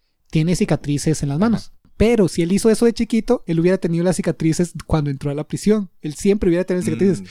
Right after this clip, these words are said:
Speaker 1: Nunca hubiera sido algo que le de-, "Ey, vea, yo, de-, de-, me, me, me aparecieron las cicatrices". No, hubiera sido como dice, "Usted siempre estuvo". O sea, tal vez algo raro le pasó a usted
Speaker 2: Ok.
Speaker 1: antes.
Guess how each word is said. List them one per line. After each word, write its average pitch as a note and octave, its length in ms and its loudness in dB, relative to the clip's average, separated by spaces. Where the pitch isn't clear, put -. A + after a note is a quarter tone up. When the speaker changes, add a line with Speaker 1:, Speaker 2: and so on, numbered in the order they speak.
Speaker 1:
Nunca G3 260 2
hubiera A3 260 2
sido A3+ 240 4
algo G3+ 220 2
que A#3 120 0
le F#3 80 4
de-, D3 200 0
"Ey, G3+ 240 0
vea, F3 320 0
yo, D3+ 140 0
de-, D#3+ 180 0
de-, E3 120 -4
me, D#3 320 -2
me, D3+ 360 -8
me E3 120 -2
aparecieron D#3 440 -2
las A3+ 100 0
cicatrices". D#3+ 480 -2
No, G#3 140 4
hubiera F3+ 180 2
sido G3+ 120 0
como E3+ 140 -2
dice, E3+ 200 0
"Usted - 160 -8
siempre E3+ 200 0
estuvo". G#3 200 2
O D3 40 -2
sea, D#3 160 -8
tal C#3 140 -10
vez C3 180 -6
algo E3+ 180 0
raro E3+ 220 0
le C#3 100 0
pasó D#3 200 0
a F3 40 2
usted F3 220 4
Speaker 2:
Ok. F3 120 2
Speaker 1:
antes. G3 320 -2